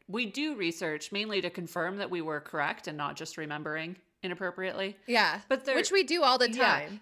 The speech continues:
Speaker 2: We're like, "No, this is how it is."
Speaker 1: There,
Speaker 2: And
Speaker 1: there
Speaker 2: then
Speaker 1: are
Speaker 2: you're
Speaker 1: a
Speaker 2: like,
Speaker 1: lot of
Speaker 2: "Actually, no."
Speaker 1: Yeah, exactly. There are a lot of episodes, though, where,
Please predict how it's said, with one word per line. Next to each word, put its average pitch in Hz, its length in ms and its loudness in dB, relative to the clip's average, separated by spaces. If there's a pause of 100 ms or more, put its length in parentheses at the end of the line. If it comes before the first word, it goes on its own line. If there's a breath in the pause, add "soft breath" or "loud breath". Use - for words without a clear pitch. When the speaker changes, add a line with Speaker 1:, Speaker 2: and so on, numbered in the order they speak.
Speaker 2:
We're 220 120 -2
like, 220 200 4
"No, 262 200 4
this 277 200 -4
is 339 120 -6
how 226 160 2
it 185 100 0
is." 175 180 -2
Speaker 1:
There, 254 240 4
Speaker 2:
And 233 100 0
Speaker 1:
there 254 80 4
Speaker 2:
then 220 60 6
Speaker 1:
are 262 120 4
Speaker 2:
you're 277 80 2
Speaker 1:
a 254 60 0
Speaker 2:
like, 220 80 2
Speaker 1:
lot 202 180 4
of - 80 2
Speaker 2:
"Actually, 170 240 -6
no." 87 300 -12
Speaker 1:
Yeah, 226 280 8
exactly. 185 380 0
There 254 140 0
are 247 180 2
a 277 40 0
lot 214 200 0
of - 60 -2
episodes, 180 460 -4
though, 170 200 0
where, 165 360 -2